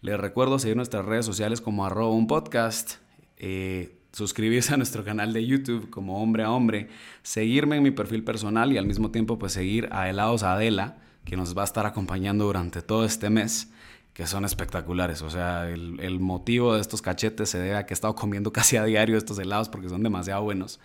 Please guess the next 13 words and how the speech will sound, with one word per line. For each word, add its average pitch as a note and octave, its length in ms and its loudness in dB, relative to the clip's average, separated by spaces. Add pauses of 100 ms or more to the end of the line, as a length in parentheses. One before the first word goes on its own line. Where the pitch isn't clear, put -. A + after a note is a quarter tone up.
(460)
Eh, G#2+ 540 4 (200)
y B2+ 120 2
bueno, F3+ 320 6
los A2 260 4
dejo C3+ 280 6
ya D#3 280 4
con D#3 120 2
la B2 80 4
recomendación G#2+ 560 2
musical B2+ 600 0 (400)
que G#2 140 -4
se G2+ 200 0
llama A2 600 4